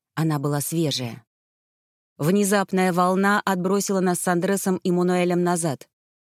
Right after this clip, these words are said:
Мы пытались встать, пока неведомая сила заполняла пещеру. Послышались утробные голоса, словно из самих глубин выползали чудовища. Бешеный ветер мешал сдвинуться с места.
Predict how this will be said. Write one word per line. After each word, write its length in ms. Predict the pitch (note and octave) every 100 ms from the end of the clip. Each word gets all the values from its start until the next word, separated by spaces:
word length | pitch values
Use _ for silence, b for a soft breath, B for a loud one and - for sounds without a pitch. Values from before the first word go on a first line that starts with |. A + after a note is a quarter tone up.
| _ -
Мы 160 | A3 B3+
пытались 460 | G#3+ A3+ G#3+ G#3
встать, 440 | - - A#3+ A#3 -
пока 240 | G3 G#3
неведомая 580 | G#3 G#3 G#3 G3 F#3+ F#3
сила 300 | - A3+ A3
заполняла 640 | F#3+ G3 F#3+ F#3 F#3 F#3
пещеру. 600 | G3 - - E3+ C#3+ A#2+ _ _ _ _ _ _ _ _ _
Послышались 720 | - E3 G3+ A3 - A3+ A3+ -
утробные 600 | A3 - G#3+ F#3 G3+ G3+
голоса, 500 | G#3 G#3 G3 F#3 C#3
словно 440 | - E3+ F#3 F3+
из 200 | - F#3
самих 400 | - F#3+ G3 F3+
глубин 480 | E3 F#3 E3+ G3 G#3+
выползали 600 | G3 F#3 F3+ E3 F3 F3+
чудовища. 680 | - E3+ D#3+ B2+ - F#2+ G2 _ _ _ _ _ _ -
Бешеный 580 | C#3 E3+ - E3 D#3+
ветер 420 | D#3+ F#3 F#3 F3 E3+
мешал 420 | F3+ E3+ - F#3 E3+
сдвинуться 520 | D3+ F3+ E3+ - E3
с 100 | -
места. 480 | E3+ C3+ - A#2